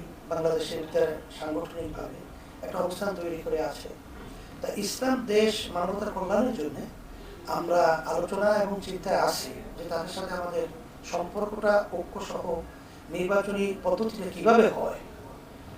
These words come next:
এটা আমাদের জেহেনে আছে, আমরা ওটা ফেলে দিইনি, ওটা আমাদের জেহেনে আছে। জোট বলতে ইসলামী দলগুলো এবং দেশপ্রেমিক এবং যারা কল্যাণ রাষ্ট্র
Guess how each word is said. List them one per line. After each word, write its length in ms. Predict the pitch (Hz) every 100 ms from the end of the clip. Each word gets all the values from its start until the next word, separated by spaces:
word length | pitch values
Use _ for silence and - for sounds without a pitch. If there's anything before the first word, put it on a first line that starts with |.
| - -
এটা 120 | 220 202
আমাদের 200 | 202 190 170
জেহেনে 260 | 160 196 180
আছে, 120 | 180 226
আমরা 140 | 208 208 202
ওটা 140 | - 185
ফেলে 160 | 170 -
দিইনি, 280 | - - - - - - - - - - - - -
ওটা 140 | 160 160
আমাদের 220 | 160 156 151
জেহেনে 240 | 123 - -
আছে। 140 | - - - - - - - - - -
জোট 300 | 214 254 269 277 202 185
বলতে 320 | 220 220 269 285 285 - - 208
ইসলামী 400 | - 247 262 277 175
দলগুলো 420 | 151 196 196 - - - - - - - 160
এবং 120 | 196 185 180
দেশপ্রেমিক 640 | 185 - 220 233 254 262 -
এবং 140 | 180 190 185
যারা 160 | 180 170
কল্যাণ 280 | 165 170 170 143
রাষ্ট্র 220 | 143